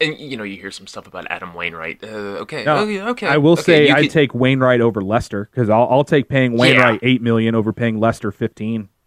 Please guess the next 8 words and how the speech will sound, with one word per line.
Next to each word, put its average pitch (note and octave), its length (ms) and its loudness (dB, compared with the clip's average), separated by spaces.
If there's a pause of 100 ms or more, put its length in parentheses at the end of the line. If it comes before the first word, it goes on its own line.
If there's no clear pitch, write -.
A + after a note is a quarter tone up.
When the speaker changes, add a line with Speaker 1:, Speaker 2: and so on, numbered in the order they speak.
(560)
Speaker 1:
Oh, C#3 300 -18
God, - 400 -14 (100)
every, C#3+ 340 -8 (180)
every C3+ 200 -8
day A#2+ 140 -4
of A2+ 80 -2
the F2+ 80 -10
week. G2+ 360 -10